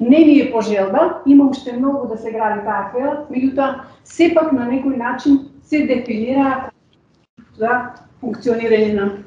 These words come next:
а, фелата. Овластен ревизор, наредна професија. Овластен ревизор. Е, овде имаше,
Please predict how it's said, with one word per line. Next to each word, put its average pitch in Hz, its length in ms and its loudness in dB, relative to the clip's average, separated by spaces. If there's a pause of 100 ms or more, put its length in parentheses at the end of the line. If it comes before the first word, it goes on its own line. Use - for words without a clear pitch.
(340)
а, 185 240 -8
фелата. 202 500 2 (1000)
Овластен 311 760 2 (280)
ревизор, 220 600 -4 (240)
наредна 240 560 -2
професија. - 480 -14 (1120)
Овластен 226 480 -4
ревизор. 233 520 0 (3250)
Е, 247 160 4
овде 240 260 2
имаше, 262 840 4